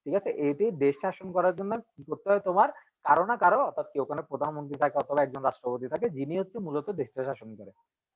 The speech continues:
ঠিক আছে? যেমন আমাদের রাষ্ট্রপতি, আমাদের রাষ্ট্রপতির অনেক ক্ষমতা, ঠিক আছে? কারণ রাষ্ট্রপতি দেশের প্রধান, কিন্তু এটা হচ্ছে একটা সম্মানজনক পদ আসলে। উনি ওনার ক্ষমতাগুলো কিন্তু কি করতে পারে না? প্রয়োগ করতে পারে না। অনেকটা হচ্ছে এরকম।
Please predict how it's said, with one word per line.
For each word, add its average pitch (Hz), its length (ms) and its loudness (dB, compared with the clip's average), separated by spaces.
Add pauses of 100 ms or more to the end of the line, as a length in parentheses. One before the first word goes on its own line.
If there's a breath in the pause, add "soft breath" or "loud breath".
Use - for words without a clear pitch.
(100)
ঠিক - 100 -6
আছে? 196 160 -6
যেমন 156 200 2
আমাদের 160 220 4
রাষ্ট্রপতি, 120 500 0 (260)
আমাদের 165 220 4
রাষ্ট্রপতির 160 440 4
অনেক 160 340 4
ক্ষমতা, 131 380 -4 (560)
ঠিক 135 100 -2
আছে? 165 180 4
কারণ 147 260 6
রাষ্ট্রপতি 135 580 2
দেশের 135 340 0
প্রধান, 120 300 -4 (380)
কিন্তু 139 180 -2
এটা 147 140 2
হচ্ছে 160 140 0
একটা 175 200 0
সম্মানজনক 147 720 -6
পদ 127 160 2
আসলে। 113 320 -8 (320)
উনি 131 100 -8
ওনার 156 200 -2
ক্ষমতাগুলো 165 540 0
কিন্তু 160 280 -2
কি 143 160 -10
করতে 139 220 -4
পারে 151 200 6
না? 226 100 -2
প্রয়োগ 139 300 -2
করতে 127 260 -6
পারে 120 220 0
না। 107 140 -16 (180)
অনেকটা 123 320 -8
হচ্ছে 135 180 -4
এরকম। 113 260 -2